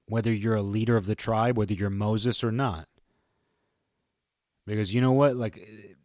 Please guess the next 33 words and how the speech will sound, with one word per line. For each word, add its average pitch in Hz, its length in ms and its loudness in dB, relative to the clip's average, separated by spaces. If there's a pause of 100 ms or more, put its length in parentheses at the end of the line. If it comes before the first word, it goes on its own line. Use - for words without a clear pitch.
everything, 131 840 0 (300)
when 107 180 -6
you 117 100 0
look 131 140 2
at 127 60 -4
the 131 80 0
mafia, 98 580 0 (120)
you 92 140 -10
know, 92 120 -6 (200)
one 95 140 -8
of 104 60 -6
my 101 120 -6
favorite 110 320 -4
subjects, 85 640 -6 (640)
where 98 160 -8
it's - 120 -6
like 98 200 -8
you 110 60 0
have 101 100 -2
a 101 60 -2
boss, 98 680 -2 (1500)
he 123 220 -4
delegates 110 480 0
authority 101 460 -2
to 110 120 -4
the 98 180 -4
underboss, 107 880 -4 (1500)
who 110 80 -4
delegates 101 500 0
authority 95 420 -2
to - 120 -6
the 92 100 -8
captains 117 880 -4